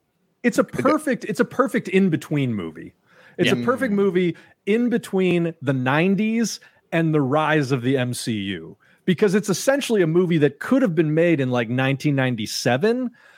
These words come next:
Speaker 1: but with sort of the post-ironic comedy stylings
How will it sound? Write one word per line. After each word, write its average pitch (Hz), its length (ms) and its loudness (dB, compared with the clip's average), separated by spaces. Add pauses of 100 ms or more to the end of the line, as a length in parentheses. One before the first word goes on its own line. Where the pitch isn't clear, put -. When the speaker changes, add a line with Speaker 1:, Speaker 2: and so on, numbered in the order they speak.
(140)
Speaker 1:
but 160 220 0
with 190 600 0 (260)
sort 196 340 2
of 127 140 -4
the 123 440 2 (120)
post-ironic 147 1040 2
comedy 151 380 2
stylings 120 880 0